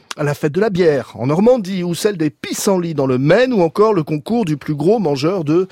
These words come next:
saucisses. C'est à lire dans la presse de la Manche,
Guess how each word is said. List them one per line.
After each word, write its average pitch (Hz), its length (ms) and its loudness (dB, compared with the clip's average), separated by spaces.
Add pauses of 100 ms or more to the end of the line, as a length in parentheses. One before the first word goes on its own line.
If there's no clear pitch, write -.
(880)
saucisses. 175 680 -4
C'est 226 380 -2
à 214 100 2
lire 196 400 0
dans 196 320 0
la 156 120 4
presse 196 360 0
de 170 100 2
la 160 160 4
Manche, 185 480 0